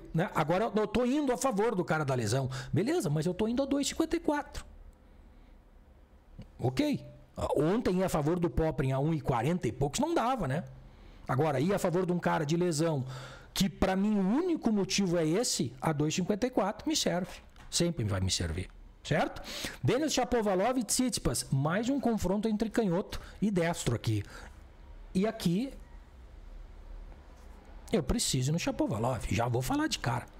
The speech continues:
Preciso no Shapovalov. E vou explicar por quê. Primeiro, Shapovalov é louco completamente. Não é lou-, é, é lou-, é louco, né? Ele dá umas raquetadas no pé, assim, no meio. Ah, é um, ele é um,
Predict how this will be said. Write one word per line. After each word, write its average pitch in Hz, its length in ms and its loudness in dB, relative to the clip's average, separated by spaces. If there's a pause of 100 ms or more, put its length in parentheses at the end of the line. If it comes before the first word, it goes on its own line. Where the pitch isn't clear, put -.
(200)
Preciso 175 420 2
no 180 100 2
Shapovalov. 208 680 0 (360)
E 131 80 2
vou 135 120 2
explicar 220 340 0
por 320 180 0
quê. 170 260 0 (920)
Primeiro, 175 440 2 (1400)
Shapovalov 196 680 2
é 143 40 2
louco 180 440 2
completamente. - 800 0
Não 302 80 2
é 359 60 2
lou-, 143 260 2
é, 170 160 2
é 165 40 2
lou-, 190 220 2
é 156 100 2
louco, 131 300 0
né? 123 140 2
Ele 87 80 -2
dá 120 100 0
umas 151 140 -2
raquetadas 113 600 0
no 98 80 0
pé, 120 320 0
assim, 117 200 -2
no 104 60 2
meio. 104 180 0
Ah, 85 320 0
é 104 160 0
um, 160 120 0
ele 127 100 0
é 160 40 2
um, 165 60 0